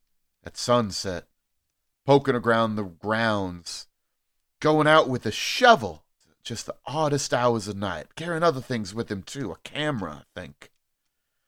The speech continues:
I tried to talk to him, but he was, he was too much. He was, he wasn't quite as right.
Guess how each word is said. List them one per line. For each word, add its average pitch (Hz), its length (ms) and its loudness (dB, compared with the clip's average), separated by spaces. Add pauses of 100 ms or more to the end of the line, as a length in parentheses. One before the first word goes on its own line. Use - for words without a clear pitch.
(260)
I - 40 -20
tried 151 320 6
to 113 80 -8
talk 156 340 4
to 92 140 -12
him, 87 180 -10
but 85 100 -18 (420)
he 98 120 -8
was, - 460 -10 (760)
he 101 100 -10
was 98 220 -10
too 165 240 -2
much. 147 360 0
He 101 160 -12
was, - 420 -12 (480)
he 90 60 -14
wasn't 120 360 0
quite 123 300 6
as 101 160 -4
right. 110 320 2